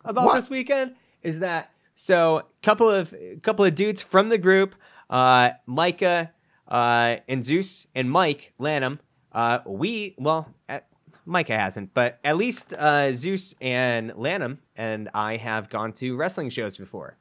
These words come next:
Speaker 2: Mm-hmm.
Speaker 1: And there was a wrestling pay-per-view at, that started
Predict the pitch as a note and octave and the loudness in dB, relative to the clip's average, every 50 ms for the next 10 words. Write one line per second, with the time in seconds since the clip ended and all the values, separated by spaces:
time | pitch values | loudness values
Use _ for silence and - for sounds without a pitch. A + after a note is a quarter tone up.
0 | _ _ _ _ _ _ - G2+ G2+ G#2 G#2 A2 A2 G#2 G2+ B2+ D#3 F3 E3+ E3 | _ _ _ _ _ _ -8 -6 -4 -4 -4 -4 -4 -4 -2 0 0 0 0 -2
1 | - F3 D3 C#3+ F#3 G#3 F#3+ - G#3 F3 D3+ G3 F3+ E3 - E3 D3+ E3 E3+ F3 | -2 -2 0 0 0 -2 0 -2 -4 -2 -2 -2 -2 -2 -2 -4 -4 -4 -4 -4
2 | F3+ F#3 F#3 - _ _ _ _ _ _ _ _ - B2+ B2+ B2+ - _ _ _ | -4 -6 -10 -14 _ _ _ _ _ _ _ _ -8 -8 -8 -8 -10 _ _ _
3 | _ - B2+ A#2+ C#3 C#3 C3+ C3 A#2+ - - E3+ E3+ E3+ E3 E3 D#3 D3+ | _ -16 -4 0 0 2 2 0 -4 -6 -6 -4 -2 -2 0 -2 -2 -4